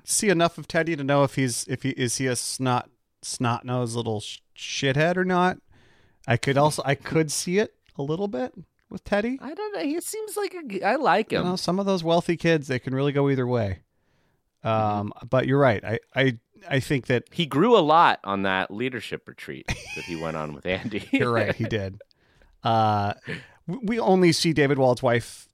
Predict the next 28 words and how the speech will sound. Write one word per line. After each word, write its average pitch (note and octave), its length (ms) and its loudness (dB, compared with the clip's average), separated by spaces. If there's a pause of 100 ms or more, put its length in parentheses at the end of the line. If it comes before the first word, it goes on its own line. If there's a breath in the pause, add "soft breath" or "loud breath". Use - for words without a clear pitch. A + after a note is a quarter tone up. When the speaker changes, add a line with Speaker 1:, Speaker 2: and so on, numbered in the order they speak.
(100)
Speaker 1:
wife A#2 260 -2
a - 60 -12
few C3 180 -2
times, A2+ 340 -2
first - 220 -2
in A2+ 80 -4
cocktails, G#2 640 -2
later G2+ 260 -2
in F#2+ 60 -4
the F#2+ 80 -4
Suck - 260 -6
It G#2 160 -10
episode. G2 600 -10 (240)
Um, F#2+ 640 -4
Speaker 2:
Mm-hmm. E2+ 240 -10 (240)
Speaker 1:
but A#2 200 2
yes, C3+ 220 0
she B2 240 -2
seems G#2+ 680 -4 (240)
to A#2+ 100 -2
be G2 320 -2 (960)
on G2+ 140 -2
board F#2+ 320 -6
with, F#2 220 -8 (100)
with G2+ 180 -2
David B2 400 4
and A#2 220 2
is A2+ 180 0